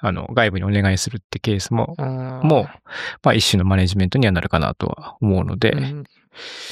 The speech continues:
Speaker 1: まあ、そういうのはあるはありますけどね。
Speaker 2: まあ。でもほら、個人でやってるとやっぱこう、まあ、別にその、それ、なんだ、会社にいるからどうってことないけど、バッ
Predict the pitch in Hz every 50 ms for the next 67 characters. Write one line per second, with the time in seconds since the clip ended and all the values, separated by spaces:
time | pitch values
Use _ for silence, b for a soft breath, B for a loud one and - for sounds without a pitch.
0 | B B B B B B B - 127 117 - - 147 143 135 139 139 135 117 95
1 | 85 - - - 156 147 - - - - _ - 135 107 95 90 82 80 - -
2 | 95 - - - - - - 131 135 - - - _ _ _ _ _ _ _ _
3 | - 151 139 127 123 123 120 - _ _ _ _ - - 240 285 285 262 175 135
4 | 120 120 120 123 _ - 131 127 - - 131 - - 135 - 135 127 127 120 _
5 | _ _ _ - 240 160 135 123 113 143 - 131 120 - 170 - - 139 131 -
6 | 359 370 _ 311 294 - - - - _ 269 262 277 - - - - 175 170 175
7 | - - 240 233 - - - - 240 254 240 - 294 240 214 - 269 - 170 131
8 | 120 120 127 156 _ - 147 160 151 139 117 - - 127 - 127 123 135 135 127
9 | - 113 117 123 123 131 - _ _ _ _ _ _ _ _ - 160 165 165